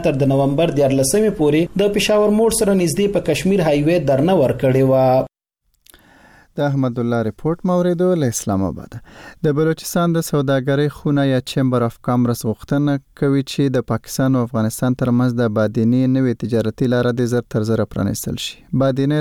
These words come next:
Speaker 2: د بلوچستان پښتون میشتې سیمې کلاسف الله او د افغانستان زابل ولایت ترمنځ پروت دی. دلته د پاکستان حکومت د چا-، د تجارت لپاره ټول ضروري انتظامات کړي، خو لا هم پر دې لار رسمي تجارت پیل شوی نه دی. پاکستان وار له مخې له افغانستان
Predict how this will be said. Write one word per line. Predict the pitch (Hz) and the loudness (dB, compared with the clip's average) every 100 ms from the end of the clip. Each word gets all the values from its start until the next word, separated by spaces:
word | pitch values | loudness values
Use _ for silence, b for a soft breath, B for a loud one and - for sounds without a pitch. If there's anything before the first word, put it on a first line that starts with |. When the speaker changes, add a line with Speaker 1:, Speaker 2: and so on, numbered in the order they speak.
| 143 | 0
Speaker 2:
د | 123 | 0
بلوچستان | 113 113 131 - 131 127 | 0 -2 -6 -4 -4 -4
پښتون | 123 - 117 113 | -8 -4 0 2
میشتې | 117 123 135 - - 131 123 | 2 2 -2 -4 -4 -4 -2
سیمې | - 127 127 - | -2 0 0 -2
کلاسف | 113 110 - 110 117 | -4 -2 -4 -2 0
الله | 127 135 - - - 123 | 0 -2 -10 -20 -8 -2
او | 120 113 - 120 | 0 -2 -4 -4
د | 113 | -2
افغانستان | 113 117 - 127 127 123 117 120 | -2 -2 -2 0 0 0 -2 -2
زابل | 110 131 123 | 0 0 0
ولایت | 113 110 110 - | 0 0 -2 -2
ترمنځ | 113 110 110 - - | -2 0 0 -4 -4
پروت | 98 - 107 | -4 -2 -6
دی. | B B B - 160 | B B B -4 -2
دلته | 156 160 | 0 -2
د | 143 127 | -2 -4
پاکستان | - 147 139 | -4 -2 -2
حکومت | - 127 131 127 | -2 -2 0 0
د | 120 - | -2 -4
چا-، | 113 - 117 | -6 -2 -4
د | 110 | -2
تجارت | 117 117 123 127 131 | 0 0 0 -2 -6
لپاره | - 123 120 151 | -2 0 0 -2
ټول | 139 123 | -2 0
ضروري | 120 113 131 | -2 0 -2
انتظامات | 117 113 110 117 120 - | -2 -2 0 0 -2 -4
کړي، | 139 139 - | -4 -2 -2
خو | 123 | -2
لا | 120 | 0
هم | 123 120 117 | 0 -2 -2
پر | 107 | 0
دې | 131 131 | 0 0
لار | 120 117 | 0 -2
رسمي | 110 - 123 - | -4 -4 -4 -2
تجارت | 113 107 107 110 | -2 -2 -2 -4
پیل | 104 - | -4 -2
شوی | 110 107 | -2 0
نه | 101 | -2
دی. | 110 B B B - | -6 B B B -6
پاکستان | 131 - - 120 117 | -6 -4 -2 0 0
وار | 113 113 | 0 0
له | 131 | -2
مخې | 135 143 131 123 | -2 -2 0 0
له | 110 | -2
افغانستان | - 107 110 123 | -2 -4 -2 -2